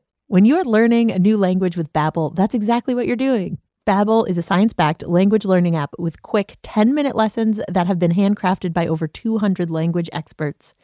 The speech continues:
to help you start speaking a new language in as little as three weeks. You can learn everything you need to have real-world conversations,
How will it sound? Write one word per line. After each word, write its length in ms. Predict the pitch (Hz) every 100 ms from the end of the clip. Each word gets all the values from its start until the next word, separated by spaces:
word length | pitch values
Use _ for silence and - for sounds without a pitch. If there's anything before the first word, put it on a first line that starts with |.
| -
to 120 | 185
help 200 | 180 185
you 60 | 202
start 300 | - 175 -
speaking 360 | - 185 175
a 40 | 160
new 240 | 165 208
language 400 | 214 170 165 160
in 160 | - 170
as 160 | 160
little 240 | 185 196 202
as 260 | 170 160 - _
three 460 | 165 170 170 170 170 -
weeks. 460 | 151 - - - _ _ _ _
You 120 | - 226
can 140 | 277
learn 160 | 285 262
everything 400 | 254 302 320 311
you 100 | 311
need 320 | 320 370 180 - _
to 80 | 196
have 180 | 202 170
real-world 540 | 185 226 208 196 180
conversations, 840 | - 151 - 214 220 254 233 226